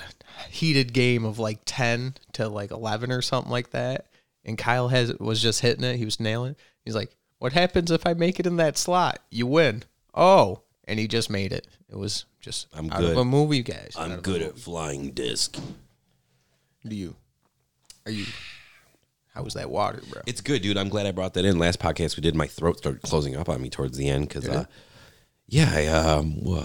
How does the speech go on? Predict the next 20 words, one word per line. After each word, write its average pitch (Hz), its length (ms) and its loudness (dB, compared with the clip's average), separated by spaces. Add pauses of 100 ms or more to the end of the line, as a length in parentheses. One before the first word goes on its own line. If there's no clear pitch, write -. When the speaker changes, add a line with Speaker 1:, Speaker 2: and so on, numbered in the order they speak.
Speaker 2:
what 73 120 -8
was 71 100 -8
that? - 240 -14
When 80 100 -4
we 76 120 0
do 67 160 -2
that? - 240 -6 (380)
Wednesday? 127 520 2 (680)
Speaker 1:
Yeah. 135 200 -8 (260)
Speaker 2:
Started 135 240 2
getting, 147 120 6
like, 143 100 2
a 139 40 0
little 135 140 2
cold 180 420 2
or 113 60 -4
something, 80 500 -8
dude. 156 600 6 (200)
Speaker 1:
I 101 80 -8
know. 104 360 -4